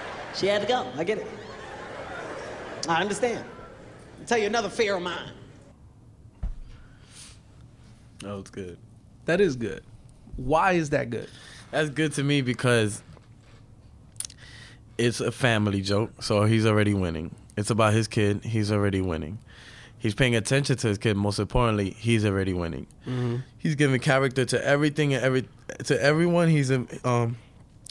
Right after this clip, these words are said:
Speaker 2: he encountered along that story. He's already winning 'cause he's paying extra attention.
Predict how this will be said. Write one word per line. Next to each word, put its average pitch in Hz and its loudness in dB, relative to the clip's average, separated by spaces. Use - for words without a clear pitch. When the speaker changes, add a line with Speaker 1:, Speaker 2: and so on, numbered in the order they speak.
Speaker 2:
he 131 4
encountered 120 2
along 104 0
that 98 0
story. 82 -4
He's 110 2
already 101 2
winning 92 -2
'cause 98 -4
he's 98 -4
paying 101 0
extra 113 0
attention. 90 -6